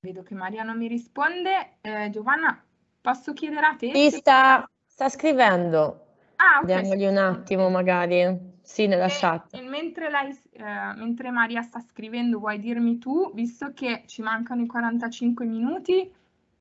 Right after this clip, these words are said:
Speaker 1: posso un po' cercare di, mm, sistemare, no, la, la situazione, se c'è troppa confusione, se ci sono dei punti veramente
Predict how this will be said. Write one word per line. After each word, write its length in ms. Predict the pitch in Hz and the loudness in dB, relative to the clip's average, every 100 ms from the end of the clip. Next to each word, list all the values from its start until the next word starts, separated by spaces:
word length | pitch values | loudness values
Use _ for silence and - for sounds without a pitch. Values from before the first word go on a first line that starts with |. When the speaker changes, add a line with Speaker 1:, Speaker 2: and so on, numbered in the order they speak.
| _ - | _ 2
Speaker 1:
posso 360 | 254 247 - | 2 2 -6
un 180 | 240 240 | -4 -4
po' 140 | 220 220 | -6 -12
cercare 540 | 220 208 214 208 196 | -12 -8 -6 -6 -8
di, 400 | 202 208 202 196 | -12 -12 -10 -12
mm, 180 | 190 185 175 _ _ _ _ _ _ _ | -12 -16 -18 _ _ _ _ _ _ _
sistemare, 800 | - 240 - - 220 196 277 285 | -6 -6 -6 -10 -6 -4 -4 -6
no, 360 | 247 214 226 226 - | -4 0 0 0 -6
la, 280 | 196 196 190 | -4 -4 -6
la 100 | 214 | -10
situazione, 520 | 233 233 233 247 285 | -10 -12 -12 -8 -8
se 120 | 269 | -8
c'è 160 | 240 196 | -12 -10
troppa 300 | 214 208 202 | -10 -8 -12
confusione, 840 | 208 226 - 202 190 220 254 269 | -12 -14 -12 -16 -10 -2 -2 -2
se 100 | 240 | -8
ci 120 | 214 208 | -14 -18
sono 240 | - 202 | -14 -12
dei 140 | 196 | -14
punti 320 | 190 202 196 190 | -12 -14 -14 -12
veramente 640 | 190 185 190 196 190 | -8 -8 -10 -16 -18